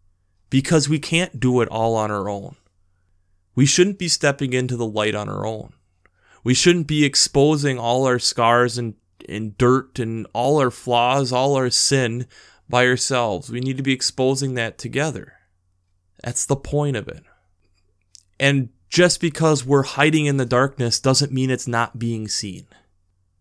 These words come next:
Just because maybe other people aren't seeing it, God sees things differently. God uses different <laughs> spectrums of light that we probably can't perceive or understand at all. He sees it all.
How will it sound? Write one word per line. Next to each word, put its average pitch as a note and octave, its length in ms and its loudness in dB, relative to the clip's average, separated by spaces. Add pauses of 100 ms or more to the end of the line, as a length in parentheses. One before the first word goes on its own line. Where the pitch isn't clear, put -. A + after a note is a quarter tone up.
(200)
Just C#3+ 240 2
because C#3 320 2
maybe C3+ 280 4
other C3 220 2
people C#3 540 0
aren't A2+ 220 0
seeing G#2 360 -4
it, G2+ 240 -10
God B2+ 360 2
sees C3+ 520 0
things B2 400 -4
differently. - 760 -6 (600)
God B2+ 400 4
uses B2 460 2
different C3 400 2
<laughs> - 0 -
spectrums C3 680 2
of A#2 160 -2
light A#2+ 360 2
that A#2 180 -4
we B2 240 2
probably A#2+ 560 0 (100)
can't B2+ 440 -6
perceive B2+ 800 -2 (520)
or B2 240 0
understand B2+ 720 0
at A#2 120 0
all. A2+ 400 -4
He D3 240 -2
sees C#3+ 560 -2
it B2+ 260 2 (180)
all. A2+ 460 -4